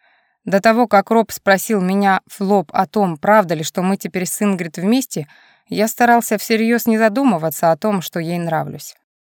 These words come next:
Ведь где-то внутри меня все еще остались чувства Кейв, которые напоминают о себе каждый раз, когда я смотрю на свое левое запястье. Встречаться с другой девушкой слишком рано для меня, особенно с Ингрид. «Налетай, пока горячие»,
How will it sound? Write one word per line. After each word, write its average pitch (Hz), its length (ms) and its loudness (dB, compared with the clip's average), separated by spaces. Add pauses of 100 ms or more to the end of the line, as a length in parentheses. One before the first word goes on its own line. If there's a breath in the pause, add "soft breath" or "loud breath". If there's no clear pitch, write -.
(340)
Ведь 180 240 -4
где-то 190 320 0
внутри 196 440 0
меня 175 320 0
все - 160 -4
еще 190 220 -2
остались 208 460 0
чувства 180 440 -8
Кейв, 196 480 -6 (420)
которые 214 500 0
напоминают 214 640 0
о 180 40 -6
себе 202 240 -4
каждый 202 380 0
раз, 240 200 2
когда 170 320 -2
я 190 60 2
смотрю 208 440 -2
на 175 120 -2
свое 185 340 -4
левое 175 320 -2
запястье. 156 680 -8 (880)
Встречаться 202 640 -4
с 190 80 -8
другой 214 320 -2
девушкой 170 460 -6
слишком 214 500 -2
рано 220 280 2
для 151 140 -6
меня, 151 380 -8 (180)
особенно 220 600 0
с - 180 -10
Ингрид. 160 600 -8 (760)
«Налетай, 254 560 4
пока 208 240 0
горячие», 190 680 -2